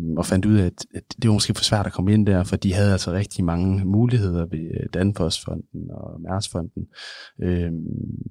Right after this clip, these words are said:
så, og så gik vi videre og fandt ud af, hvad, hvad kunne vi ellers gøre?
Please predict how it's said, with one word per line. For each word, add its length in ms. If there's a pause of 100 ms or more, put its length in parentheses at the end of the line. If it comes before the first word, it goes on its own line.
(160)
så, 140
og 80
så 100
gik 200
vi 60
videre 400
og 200
fandt 160
ud 60
af, 120
hvad, 400
hvad 100
kunne 140
vi 80
ellers 200
gøre? 300